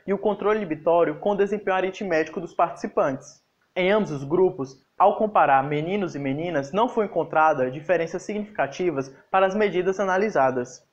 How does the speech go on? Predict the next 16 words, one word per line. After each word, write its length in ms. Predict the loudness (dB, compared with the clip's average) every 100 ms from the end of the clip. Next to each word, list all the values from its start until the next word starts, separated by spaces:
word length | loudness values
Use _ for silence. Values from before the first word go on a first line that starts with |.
| 0
Ao 160 | 0
comparar 580 | 0 0 2 4 2 0
estudantes 480 | -12 -10 -4 -4 -4
de 100 | -8
escolas 360 | -6 0 0 -2
públicas 480 | -4 -4 -4 -10
com 120 | -10 -14
escolas 320 | -4 -4 -4
particulares, 760 | -6 -8 -2 2 4 2 -4 -14 _
no 120 | -4
grupo 260 | -2 -2 -4
controle, 640 | -6 -4 0 2 0 -6 -12
foi 140 | -4 -2
encontrar 340 | -2 0 0
diferenças 400 | 0 -2 -4 -4
significativas 880 | -8 -10 -4 -6 -2 -2 -2 -4